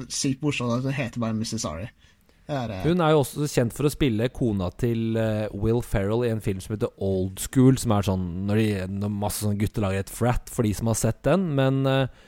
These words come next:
Speaker 2: men hva, hva, hva, hva tenker du om missus Ari, Jørgen? Er det en av dine, liker du den karakteren?
Speaker 1: Eh, vel, jeg var ikke klar over at det var første episoden,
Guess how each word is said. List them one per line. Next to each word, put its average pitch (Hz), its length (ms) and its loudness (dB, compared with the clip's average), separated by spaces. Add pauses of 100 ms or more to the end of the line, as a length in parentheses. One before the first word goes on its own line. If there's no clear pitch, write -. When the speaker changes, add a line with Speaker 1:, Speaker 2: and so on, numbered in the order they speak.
(420)
Speaker 2:
men 156 180 2
hva, 151 160 6
hva, 160 180 4
hva, 170 140 4
hva 170 240 4
tenker 170 240 2
du 151 60 8
om 139 100 6
missus 139 220 2
Ari, 107 260 2 (400)
Jørgen? 113 300 4
Er 127 140 2
det 117 200 2
en 110 180 2
av 113 100 2
dine, 104 520 0
liker 107 320 0
du 120 80 6
den 113 80 0
karakteren? 120 420 -2 (640)
Speaker 1:
Eh, 139 280 -2 (120)
vel, 175 440 0 (220)
jeg 175 240 0
var 180 100 0
ikke 185 180 -4
klar 107 220 -2
over 135 80 0
at 139 60 -4
det 131 100 -4
var 127 60 -2
første 135 260 -4
episoden, 123 460 0